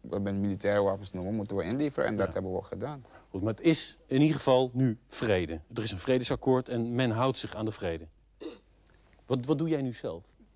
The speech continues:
Speaker 1: Nou, eh, je zegt wat men houdt zich aan de vrede. Eh, dat klopt helemaal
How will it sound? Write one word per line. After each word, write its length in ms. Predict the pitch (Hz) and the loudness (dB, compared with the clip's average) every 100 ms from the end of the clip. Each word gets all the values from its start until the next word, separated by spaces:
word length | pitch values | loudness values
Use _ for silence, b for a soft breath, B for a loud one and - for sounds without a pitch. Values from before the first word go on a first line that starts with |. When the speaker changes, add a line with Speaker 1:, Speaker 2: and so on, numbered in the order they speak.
| - - | -20 -6
Speaker 1:
Nou, 480 | 143 135 127 120 110 | 2 4 6 4 2
eh, 40 | |
je 40 | 107 | 0
zegt 200 | 117 110 | 0 2
wat 180 | 117 110 | 2 2
men 200 | 117 110 | 2 4
houdt 260 | 113 120 - - | 2 2 -4 -6
zich 140 | 113 | 0
aan 120 | 104 | 0
de 80 | 107 | 0
vrede. 420 | 101 135 113 95 135 - - - - - - - - | 2 2 4 2 -2 -10 -20 -20 -20 -20 -20 -20 -10
Eh, 360 | - 107 104 101 | 2 4 4 4
dat 180 | 104 - | 2 0
klopt 240 | 113 104 | 0 2
helemaal 520 | 113 104 107 120 131 | 2 2 4 2 2